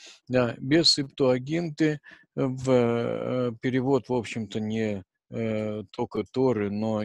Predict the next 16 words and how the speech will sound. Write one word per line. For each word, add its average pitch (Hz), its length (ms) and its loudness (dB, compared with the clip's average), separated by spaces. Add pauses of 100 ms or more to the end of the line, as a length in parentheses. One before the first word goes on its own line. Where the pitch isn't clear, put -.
(160)
и 104 500 -4 (140)
пророков, 117 720 -2 (280)
да, 147 260 0 (400)
э, 131 80 -2
э, 123 600 2 (120)
и 202 180 2
без 175 280 4
Септуагинты 165 1120 0 (260)
есть 170 520 4
множество 165 800 0
посылок, 165 840 2 (260)
которые, 147 920 4 (260)
э, 123 560 4 (340)
утверждают, 135 880 4
что 131 240 -2
якобы 127 680 0